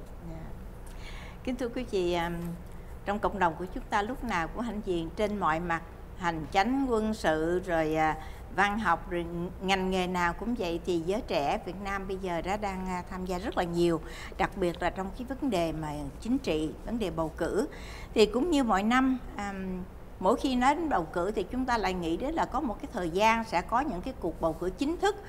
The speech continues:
và những cái bờ-, cuộc bầu cử sớm. Thì trong năm nay không biết là những cái chi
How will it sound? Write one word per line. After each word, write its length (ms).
và 80
những 220
cái 200
bờ-, 340
cuộc 220
bầu 120
cử 200
sớm. 360
Thì 140
trong 220
năm 200
nay 260
không 280
biết 220
là 60
những 160
cái 120
chi 220